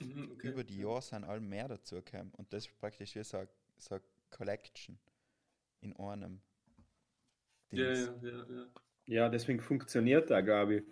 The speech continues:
Speaker 3: deine Idee mit, äh, mit der Projektion so gut, weil es A als Installation funktionieren würde, glaub ich.
Speaker 2: Eben, aber
Speaker 3: Also
Speaker 2: war
Speaker 3: wie
Speaker 2: geil, oder?
Speaker 3: Ja. Mhm. Das ist wie, weil, weil das ist ja im Grunde ein Spiegelbild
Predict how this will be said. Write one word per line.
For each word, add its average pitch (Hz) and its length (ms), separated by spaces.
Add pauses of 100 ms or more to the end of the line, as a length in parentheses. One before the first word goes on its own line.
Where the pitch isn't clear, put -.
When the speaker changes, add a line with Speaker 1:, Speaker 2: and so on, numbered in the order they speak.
(280)
Speaker 3:
deine 107 220
Idee 107 420
mit, 107 340
äh, 95 260
mit 95 200
der - 60
Projektion 107 580
so 120 160
gut, 120 360
weil 95 160
es 95 140
A 104 180
als 101 220
Installation 113 680
funktionieren 117 720
würde, 113 320
glaub 92 320
ich. 90 120 (260)
Speaker 2:
Eben, 135 260
aber 98 200
Speaker 3:
Also 107 160
Speaker 2:
war 101 100
Speaker 3:
wie 107 60
Speaker 2:
geil, 120 260
oder? 117 300 (260)
Speaker 3:
Ja. 110 320 (280)
Mhm. 123 460 (120)
Das 110 140
ist 120 140
wie, 123 160 (180)
weil, 120 340
weil 120 260 (260)
das 117 180
ist 123 80
ja 147 60
im 127 80
Grunde 131 220
ein 113 60
Spiegelbild 131 760